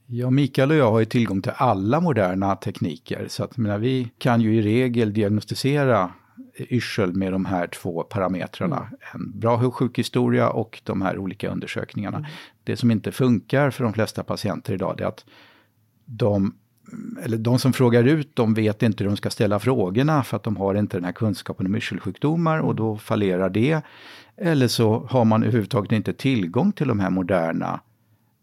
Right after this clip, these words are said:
Speaker 1: undersökningsmetoderna och att titta på ögonrörelser.
Speaker 2: Mm.
Speaker 1: Och det är därför väldigt mycket yrseldiagnostik då i allmän sjukvård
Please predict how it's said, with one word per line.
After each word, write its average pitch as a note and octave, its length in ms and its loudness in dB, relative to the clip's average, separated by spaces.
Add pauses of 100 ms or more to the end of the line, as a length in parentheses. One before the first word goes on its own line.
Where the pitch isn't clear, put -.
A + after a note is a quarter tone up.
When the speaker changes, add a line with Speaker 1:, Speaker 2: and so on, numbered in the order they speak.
(160)
Speaker 1:
undersökningsmetoderna F#2 1300 -2
och D#2 140 -6
att - 120 -12
titta - 360 -6
på F#2+ 160 -6
ögonrörelser. G2 720 -8 (120)
Speaker 2:
Mm. F3 120 -8 (480)
Speaker 1:
Och A2 100 -2
det A#2 80 4
är A2 40 2
därför C3 480 0
väldigt G#2 300 0
mycket F#2+ 480 -2 (160)
yrseldiagnostik F#2 1040 -6
då F#2 200 -6
i G2 100 -4
allmän F#2 480 -4
sjukvård - 420 -6